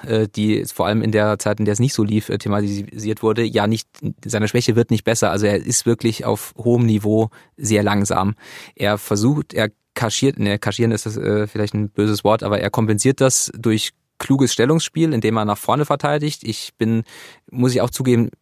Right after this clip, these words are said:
eher ein Fan von Mats Hummels. Ich mag sein Spiel, ich mag, äh, mag es, wie er sich, wie, wie er sich bewegt. Äh, er bewegt sich sehr intelligent.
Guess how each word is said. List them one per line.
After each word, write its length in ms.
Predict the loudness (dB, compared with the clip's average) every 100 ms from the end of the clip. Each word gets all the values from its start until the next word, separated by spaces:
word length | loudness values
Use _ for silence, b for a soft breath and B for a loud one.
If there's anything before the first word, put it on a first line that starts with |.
| -6
eher 160 | 0 2
ein 80 |
Fan 240 | 2 0 2
von 260 | 2 0 0
Mats 240 | -2 0
Hummels. 280 | 0 0 0
Ich 80 | 0
mag 240 | 0 2
sein 340 | 0 0 0
Spiel, 300 | -4 0 2
ich 120 | 2 0
mag, 300 | -2 -2 -6
äh, 320 | -12 -10 -4
mag 200 | 0 0
es, 100 | 0
wie 100 | -2
er 40 | 0
sich, 300 | -4 -6 -6
wie, 400 | -4 -2 -4 -4
wie 40 |
er 60 | -4
sich 160 | -4
bewegt. 380 | -4 0 0 0
Äh, 180 | 0 0
er 120 | -2
bewegt 260 | -2 -4 -4
sich 140 | -4
sehr 100 | -2
intelligent. 480 | 0 0 0 0 -2